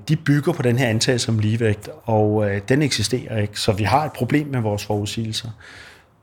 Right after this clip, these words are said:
Og den positive nyhed er, at vi formentlig overvurderer, øh, hvor stor en uddøen, der vil komme som følge af, af klimaforandringer. Og så er vi tilbage til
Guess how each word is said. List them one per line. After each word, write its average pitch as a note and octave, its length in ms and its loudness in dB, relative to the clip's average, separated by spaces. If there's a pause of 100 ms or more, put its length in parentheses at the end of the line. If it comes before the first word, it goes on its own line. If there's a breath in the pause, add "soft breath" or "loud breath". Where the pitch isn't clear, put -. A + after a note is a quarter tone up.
(340)
Og A2 140 2
den B2+ 100 4
positive E3+ 340 4
nyhed B2+ 220 4
er, A2+ 160 4 (120)
at A2+ 160 0
vi A#2+ 60 0
formentlig B2+ 880 2 (1300)
overvurderer, A#2+ 880 4 (540 loud breath)
øh, G#2 240 4
hvor G#2+ 100 2
stor C#3 260 4
en C3 80 0
uddøen, C3+ 460 0
der A2 60 2
vil G2+ 120 -2
komme A2 420 2
som A2 180 -2
følge A2 360 2
af, G#2+ 520 0
af A2 120 -4
klimaforandringer. G2+ 840 0 (800 loud breath)
Og C3 100 0
så E3+ 120 4
er D#3 40 6
vi D3 100 0
tilbage A#2+ 460 2
til G#2+ 380 0